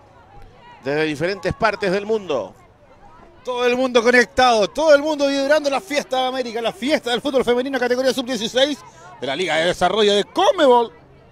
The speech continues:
Speaker 2: Ay, digo, digo, de conmebol. Claro, acá desde Luque.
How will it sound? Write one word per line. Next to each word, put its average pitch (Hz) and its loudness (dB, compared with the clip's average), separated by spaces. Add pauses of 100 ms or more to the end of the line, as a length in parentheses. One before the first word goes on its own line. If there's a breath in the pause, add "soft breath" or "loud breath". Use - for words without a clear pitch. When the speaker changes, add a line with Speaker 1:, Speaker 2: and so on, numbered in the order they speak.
(140)
Speaker 2:
Ay, 320 -6 (220)
digo, 208 2
digo, 196 0 (920)
de 131 -12
conmebol. 196 2 (1080)
Claro, 156 2 (760)
acá 175 -6
desde 170 -2
Luque. 170 -2